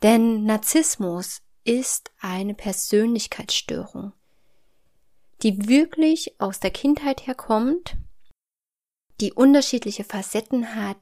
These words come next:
die unterschiedliche Ausprägung hat und die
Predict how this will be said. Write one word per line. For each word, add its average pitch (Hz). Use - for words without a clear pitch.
die 208
unterschiedliche 190
Ausprägung 202
hat 190
und 185
die 220